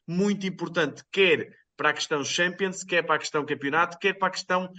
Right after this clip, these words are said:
dúvidas que nós temos em relação ao Roger Smith. Eu não estou aqui a pôr em causa nem nada que se pareça,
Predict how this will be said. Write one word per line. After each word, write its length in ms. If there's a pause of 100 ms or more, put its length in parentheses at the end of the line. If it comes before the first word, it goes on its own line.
(200)
dúvidas 520
que 100
nós 180
temos 260
em 40
relação 300
ao 80
Roger 200
Smith. 240 (300)
Eu 100
não 60
estou 180
aqui 120
a 40
pôr 160
em 80
causa 440
nem 280
nada 260
que 80
se 80
pareça, 460